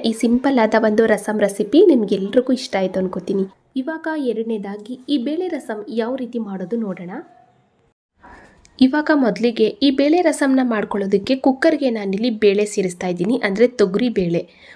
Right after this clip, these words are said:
ಒಂದು ಅರ್ಧ ಕಪ್ ಆಗುವಷ್ಟು, ಸುಮಾರಾಗಿ ಒಂದು ಐವತ್ತು ಗ್ರಾಮ್ ಆಗುವಷ್ಟು ತೊಗರಿ ಬೇಳೆನ ತಗೊಂಡಿದ್ದೀನಿ. ಈ ಐವತ್ತು ಗ್ರಾಮ್ ಅಷ್ಟು ತೊಗರಿ ಬೇಳೆನಲ್ಲಿ ನಾವು ಇಲ್ಲ ಅಂದ್ರೂ ಒಂದು ಹತ್ತು ಜನಕ್ಕಾಗುವಷ್ಟು ರಸಮ್ನ ರೆಡಿ ಮಾಡ್ಕೋಬೋದು. ಇವಾಗ ನಾನು ತಗೊಂಡಂಥ ಒಂದು ಅರ್ಧ ಕಪ್ ತೊಗರಿ ಬೇಳೆನ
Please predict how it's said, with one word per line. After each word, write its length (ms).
ಒಂದು 200
ಅರ್ಧ 200
ಕಪ್ 300
ಆಗುವಷ್ಟು, 640
ಸುಮಾರಾಗಿ 800
ಒಂದು 380
ಐವತ್ತು 380
ಗ್ರಾಮ್ 320
ಆಗುವಷ್ಟು 480
ತೊಗರಿ 300
ಬೇಳೆನ 360
ತಗೊಂಡಿದ್ದೀನಿ. 680
ಈ 220
ಐವತ್ತು 380
ಗ್ರಾಮ್ 280
ಅಷ್ಟು 260
ತೊಗರಿ 280
ಬೇಳೆನಲ್ಲಿ 720
ನಾವು 340
ಇಲ್ಲ 300
ಅಂದ್ರೂ 260
ಒಂದು 260
ಹತ್ತು 340
ಜನಕ್ಕಾಗುವಷ್ಟು 880
ರಸಮ್ನ 480
ರೆಡಿ 220
ಮಾಡ್ಕೋಬೋದು. 720
ಇವಾಗ 340
ನಾನು 220
ತಗೊಂಡಂಥ 540
ಒಂದು 220
ಅರ್ಧ 200
ಕಪ್ 360
ತೊಗರಿ 220
ಬೇಳೆನ 340